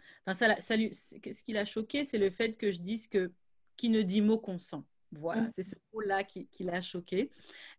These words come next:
Speaker 1: Et donc, euh, en fait, quand elle m'a, elle m'a dit ça, on a discuté, elle m'a dit, « Mais c'est vrai, en fait, t'as raison, parce que ça m'a permis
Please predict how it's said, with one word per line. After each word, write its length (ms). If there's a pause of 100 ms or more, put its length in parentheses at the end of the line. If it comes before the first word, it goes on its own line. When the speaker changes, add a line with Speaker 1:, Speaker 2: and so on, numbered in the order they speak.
Speaker 1:
Et 160
donc, 340
euh, 320 (540)
en 120
fait, 420 (260)
quand 220
elle 120
m'a, 380
elle 180
m'a 140
dit 140
ça, 240
on 80
a 60
discuté, 380
elle 80
m'a 100
dit, « 140
Mais 100
c'est 180
vrai, 240
en 120
fait, 160
t'as 180
raison, 340
parce 220
que 200 (260)
ça 160
m'a 140
permis 680